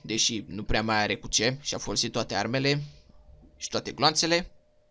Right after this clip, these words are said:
în caz că mai face ceva, o să urmeze câte un episod, câte așa.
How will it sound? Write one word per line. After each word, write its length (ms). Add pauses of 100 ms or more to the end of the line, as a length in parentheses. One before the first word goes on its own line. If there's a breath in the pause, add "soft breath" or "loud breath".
(2000 loud breath)
în 140
caz 220
că 140
mai 120
face 320
ceva, 380 (260)
o 120
să 120
urmeze 380
câte 160
un 60
episod, 400
câte 180
așa. 320